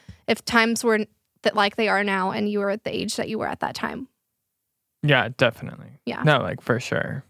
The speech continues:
Speaker 2: And it's, it's also, like, so much better in the long term
Speaker 1: Mm-hmm, for your
Speaker 2: for,
Speaker 1: health.
Speaker 2: for your health and for your, your skin too. I mean,
Speaker 1: Mm-hmm.
Speaker 2: like, getting put on Accutane may solve the acne,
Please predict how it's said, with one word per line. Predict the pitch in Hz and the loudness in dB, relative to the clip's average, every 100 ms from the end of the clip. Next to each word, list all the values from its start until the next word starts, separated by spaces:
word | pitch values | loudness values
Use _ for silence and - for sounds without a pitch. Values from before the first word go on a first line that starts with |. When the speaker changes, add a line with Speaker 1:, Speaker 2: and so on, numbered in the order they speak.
| - - | -6 2
Speaker 2:
And | 127 127 - | 2 2 2
it's, | 135 135 - - - _ _ _ _ - | 2 2 -8 -12 -14 _ _ _ _ 0
it's | 185 196 | 2 4
also, | 196 - 214 | 2 4 4
like, | 170 - _ _ _ _ | 2 0 _ _ _ _
so | - - 123 | -8 0 2
much | 117 113 | 2 -2
better | 113 117 | -2 -2
in | 107 | -2
the | - | -2
long | - - - | -2 -4 -6
term | - - - - | -6 -8 -10 -8
Speaker 1:
Mm-hmm, | 226 240 247 | -6 -2 -4
for | 240 - | 0 0
your | - | 0
Speaker 2:
for, | 226 | -2
Speaker 1:
health. | 220 139 - | -6 -8 -2
Speaker 2:
for | 123 | 0
your | 117 120 | 2 2
health | 117 113 120 | 2 0 -2
and | 117 120 | -6 -2
for | 113 | 0
your, | 110 - - | 0 -4 -10
your | 131 123 | -6 -4
skin | - 135 127 117 | 0 0 0 -2
too. | - 120 | 0 0
I | 101 107 | 0 -2
mean, | 107 117 | 0 0
Speaker 1:
Mm-hmm. | - 233 220 - _ _ _ _ - | 0 0 -2 -4 _ _ _ _ -2
Speaker 2:
like, | 110 113 - - _ _ _ - | 0 -2 -6 -16 _ _ _ -6
getting | 135 123 | -2 -2
put | 117 135 | 0 0
on | 123 110 | 0 0
Accutane | 107 123 123 120 117 117 | -2 -2 -4 -4 -4 -2
may | 113 | -2
solve | 110 - 113 104 - - | -2 -2 0 -2 -6 -8
the | 117 110 104 101 - - _ _ _ _ _ _ _ _ _ _ _ _ _ - | -4 -4 -4 -6 -8 -12 _ _ _ _ _ _ _ _ _ _ _ _ _ 0
acne, | 135 127 139 - 117 101 107 123 | 2 2 0 -4 -4 -4 -4 -4